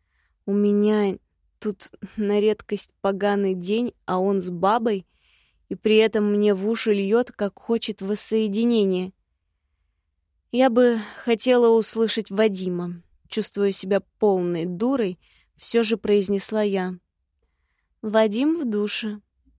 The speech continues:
заявила собеседница. «Что ему передать?» «Ничего, спасибо».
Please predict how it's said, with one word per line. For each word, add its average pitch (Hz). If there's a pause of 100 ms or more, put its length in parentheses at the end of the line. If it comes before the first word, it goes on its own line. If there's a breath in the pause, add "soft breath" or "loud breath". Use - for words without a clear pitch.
заявила 202
собеседница. 196 (1800)
«Что -
ему 294
передать?» 214 (1700)
«Ничего, 226
спасибо». 190